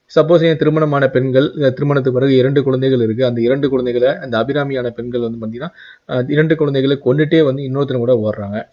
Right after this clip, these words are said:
ஏன், இவங்க தான் குழந்தை பெத்துட்டாங்களே, அப்போ இவனுக்கு ஆண்மை இல்லைன்னு அர்த்தமா? அது வேற, இது வேற. ஆண்மை குறைபாடுங்கிறது நான் இப்ப சொல்ல போற விஷயம் என்ன அப்படின்னு பார்த்தீங்கன்னா,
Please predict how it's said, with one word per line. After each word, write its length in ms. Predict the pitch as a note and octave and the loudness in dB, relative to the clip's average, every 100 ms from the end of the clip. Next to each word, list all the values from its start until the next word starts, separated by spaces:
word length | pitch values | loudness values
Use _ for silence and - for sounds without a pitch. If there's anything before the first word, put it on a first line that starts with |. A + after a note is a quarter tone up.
| _ _ | _ _
ஏன், 200 | C#3+ D#3 | 2 2
இவங்க 180 | C#3+ D3 | 4 2
தான் 140 | D#3 | 0
குழந்தை 260 | D#3 C#3 D3+ | 2 2 2
பெத்துட்டாங்களே, 540 | C#3 C3 B2 A#2 A#2 | 0 -2 -2 -2 0
அப்போ 420 | A#2 B2+ C#3 E3 E3 | 0 0 0 0 0
இவனுக்கு 360 | D3 D3 D3+ C3+ | 0 0 0 0
ஆண்மை 320 | C3 D3 C3+ | 0 0 0
இல்லைன்னு 200 | C3 B2 | 0 0
அர்த்தமா? 400 | A2 G#2+ G#2+ G#2 - _ _ _ | -2 -4 -4 -6 -10 _ _ _
அது 280 | - A2+ D#3+ | -4 0 2
வேற, 340 | C#3 C3+ D#3+ E3+ | 4 4 4 2
இது 220 | A#2+ A2+ | 0 -2
வேற. 260 | G#2+ G#2 | -2 -2
ஆண்மை 340 | - B2 E3+ E3+ | -4 -2 2 2
குறைபாடுங்கிறது 680 | D3+ C#3 C3 A#2+ A#2+ A2+ D3 | 2 2 4 2 2 0 0
நான் 140 | B2+ | 0
இப்ப 160 | B2 C#3+ | 0 -2
சொல்ல 220 | A#2+ D3 | 0 2
போற 180 | D3 B2 | 2 0
விஷயம் 300 | G#2+ C3+ A#2 | 0 -2 -2
என்ன 40 | |
அப்படின்னு 220 | G#2+ G#2+ | -2 -4
பார்த்தீங்கன்னா, 280 | G#2 G#2 F3+ | -4 -6 -6